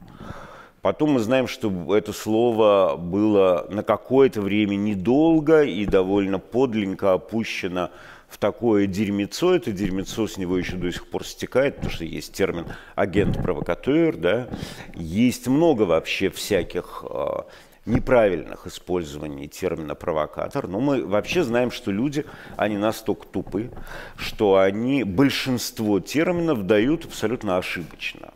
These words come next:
Там мы все говорим слово «атом», и этот атом является, э,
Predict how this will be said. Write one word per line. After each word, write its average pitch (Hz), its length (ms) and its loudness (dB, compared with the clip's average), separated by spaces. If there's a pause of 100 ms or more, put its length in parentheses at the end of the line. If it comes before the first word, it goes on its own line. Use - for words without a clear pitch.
(100)
Там - 180 -8
мы 90 280 -8
все - 260 -2
говорим 92 440 2 (440)
слово 101 580 2
«атом», 95 300 -2
и - 140 -10
этот 82 380 -4
атом 87 460 0
является, 78 960 -4
э, - 960 -12